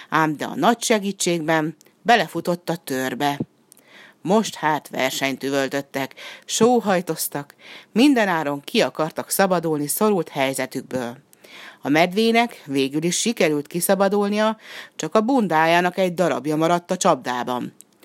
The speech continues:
A farkas csak üvöltött, s hívta barátját, hogy segítsen. Végül is elszakadt a tőr kötele, s a farkas földre röjött fájdalmában.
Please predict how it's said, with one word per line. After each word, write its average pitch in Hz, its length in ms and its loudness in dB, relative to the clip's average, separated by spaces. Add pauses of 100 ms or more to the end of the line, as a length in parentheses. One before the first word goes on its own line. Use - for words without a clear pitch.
(300)
A 127 60 -20
farkas 160 520 2
csak - 280 -14
üvöltött, 214 720 2 (220)
s - 120 -10
hívta 247 420 0
barátját, 180 580 0
hogy 175 160 -2
segítsen. 123 680 -6 (720)
Végül 214 360 4
is - 360 -6 (320)
elszakadt 196 680 2
a 151 60 -4
tőr 156 400 0
kötele, 185 500 0 (120)
s - 140 -12
a - 80 -10
farkas 180 480 2
földre 160 440 0
röjött 143 360 -4
fájdalmában. 131 920 -4